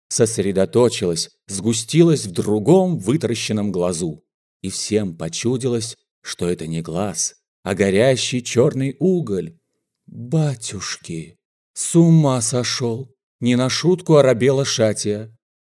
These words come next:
"Здравствуй, Дунька-таракан!" не своим голосом прокричал инженер Вошкин. "Смотри, смотри! Кругом все покойники!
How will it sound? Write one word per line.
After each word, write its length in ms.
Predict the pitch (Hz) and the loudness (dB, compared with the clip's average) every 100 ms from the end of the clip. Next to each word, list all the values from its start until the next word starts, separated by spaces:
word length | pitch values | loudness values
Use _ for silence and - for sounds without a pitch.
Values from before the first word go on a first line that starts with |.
| _ | _
"Здравствуй, 1120 | - 80 82 71 82 104 120 117 110 - 92 90 | -16 -10 -8 -4 0 2 2 0 -4 -4 -2 -2
Дунька-таракан!" 1400 | 90 101 98 95 92 90 90 87 85 90 85 82 76 76 _ - | 0 0 0 -2 -2 0 0 -2 -2 -2 -4 -6 -8 -12 _ -6
не 120 | 104 | -4
своим 360 | - 92 90 | 0 0 0
голосом 520 | 85 104 120 113 - 107 | 2 2 2 -2 -4 -2
прокричал 640 | 104 101 110 107 113 110 | -4 -2 -4 0 2 2
инженер 380 | 113 101 117 107 | 0 0 0 0
Вошкин. 640 | 101 123 - - 85 80 - _ - | 0 0 -4 -6 -6 -6 -12 _ -12
"Смотри, 840 | - 82 82 82 92 98 98 90 | -8 -6 -6 -6 -6 -4 -4 -6
смотри! 840 | 82 87 107 107 135 131 127 98 82 _ - | -8 -4 -4 -2 -4 -4 -4 -8 -10 _ -10
Кругом 460 | - - 104 123 | -4 0 4 4
все 220 | 120 - 120 | 2 2 4
покойники! 1200 | 120 117 139 170 160 147 147 - 123 107 87 82 | 4 4 6 6 4 -2 -6 -6 -4 -4 -6 -10